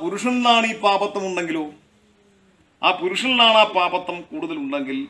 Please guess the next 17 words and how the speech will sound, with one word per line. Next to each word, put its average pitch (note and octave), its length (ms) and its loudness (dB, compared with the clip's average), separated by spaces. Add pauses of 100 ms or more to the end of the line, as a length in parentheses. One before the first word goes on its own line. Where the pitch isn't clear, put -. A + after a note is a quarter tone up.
(560)
അത് D#3 180 -8
സ്ത്രീയിലേക്ക് F3 600 -6 (100)
പടരുന്നില്ല, G#2+ 460 -12 (640)
മറിച്ച് B2 340 -10 (240)
അവളൊരു C3+ 280 -8 (120)
ബാലൻസ് C#3+ 520 -8
പേഴ്സണാലിറ്റി A#2 640 -12
നമുക്ക് - 280 -20 (440)
സംഭവിക്കുന്നു. - 600 -20 (1400)
അപ്പം G#3 200 0 (800)
ഈ - 20 -8 (260)
പുരു-, D#3 220 -8
സ്ത്രീയുടെ A3+ 380 -2
ജാതകത്തിൽ G#3+ 520 0 (140)
പാപസംഖ്യ F#3+ 540 -4
വർദ്ധിച്ചു F#3+ 400 -4
വരുന്ന E3+ 220 -10